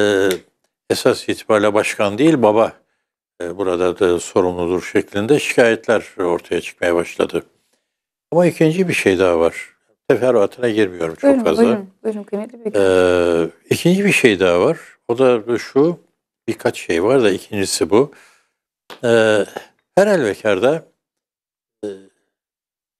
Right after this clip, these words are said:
Speaker 1: Amerika'dan geldi ve Amerikan ekolüdür.
Speaker 2: Evet.
Speaker 1: Diğer tarafta da, e, Maliye Bakanımız da sonuç itibariyle İngiliz ekolüdür. Daha evvel o denenmiştir. Ama,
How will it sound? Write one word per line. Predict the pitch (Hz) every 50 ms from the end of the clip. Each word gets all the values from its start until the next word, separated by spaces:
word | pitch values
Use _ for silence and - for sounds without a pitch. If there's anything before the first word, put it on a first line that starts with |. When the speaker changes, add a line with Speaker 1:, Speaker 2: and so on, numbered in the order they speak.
| _ -
Speaker 1:
Amerika'dan | 131 139 165 175 175 175 - 113 101 90 82 80
geldi | 85 87 95 117 - 170
ve | 160 143 135
Amerikan | 131 131 131 127 117 - 165 147
ekolüdür. | 110 85 - - 92 73 73 - - - - - - - _ _ _ - -
Speaker 2:
Evet. | 226 226 220 202 - _ _ _ _ _ _ _ _ _ _ _ _ _ _ _ _ -
Speaker 1:
Diğer | 151 147 139 113
tarafta | - - 113 104 90 - - - 107
da, | 110 131 147 156 143 123 120 120 117 113 110 107 107 101 98 92 85 _ _ _ _ _ _ _ _ _ _ _ -
e, | 113
Maliye | 110 110 117 117 120 117 120 123 113
Bakanımız | 98 82 - - 107 95 92 98 95 85 - -
da | 135 143 147 143 131 113
sonuç | - - - 113 117 117 101 - -
itibariyle | 113 101 - - - 101 98 110 135 151 156
İngiliz | 139 92 95 90 87 80 80
ekolüdür. | 82 - - 95 87 90 - - 143 131
Daha | 120 123 120 117
evvel | 113 107 107 107
o | 107 107 98 90
denenmiştir. | 104 98 104 107 107 107 107 - - - - 123 139 143 - - _ _ _ _ _ _ _ _ _ _ _ _ _ _ -
Ama, | 117 117 123 143 151 143